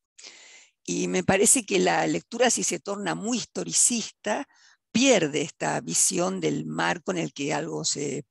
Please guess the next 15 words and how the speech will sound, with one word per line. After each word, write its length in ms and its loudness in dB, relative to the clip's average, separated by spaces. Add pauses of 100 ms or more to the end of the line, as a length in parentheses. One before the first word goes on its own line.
(200)
produce. 600 -4 (720)
Este, 500 -2
ahora, 360 2
en 100 -4
relación 460 -2
con 140 -6
lo 80 0
de 140 -2
cortes 640 -4
y, 220 -10 (580)
y 220 -4
saltos, 640 2
quizá 500 4
el 80 2
relato 480 -2